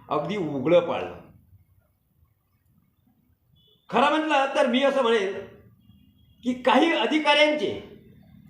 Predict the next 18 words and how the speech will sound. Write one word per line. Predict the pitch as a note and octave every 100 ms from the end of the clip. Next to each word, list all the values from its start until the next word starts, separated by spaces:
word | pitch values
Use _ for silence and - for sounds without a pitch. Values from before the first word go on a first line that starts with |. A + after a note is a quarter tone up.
| - - -
प्रामुख्यानं | B3 F4+ F4 E4 D#4+
महसूल | A#3 G3+ E3+ - - - - - - - - - - -
अधिकाऱ्यांचे | F3+ D4+ D4 C#4 D#4 D#4 E4
जर | D#4 D#4 A3+
महिना | A3+ B3+ D4+
दोन | D4 D4
महिन्यातले | C#4 C#4 C4+ A#3+ C4+
फोन | B3+ - A3 A3
जर | A#3
चेक | - C#4 C#4 F3+
केले, | D3 C#3+ C#3+ - - - - _ - _ - - - - - - - C#4
तर | D4+ -
त्यांनी | A#3+ C#4+
ज्या | D#4+ D#4+ D#4+
कारवाया | B3 A#3 B3+ C#4 C#4
केलेल्या | A#3+ B3 B3+
आहेत | B3+
त्या | B3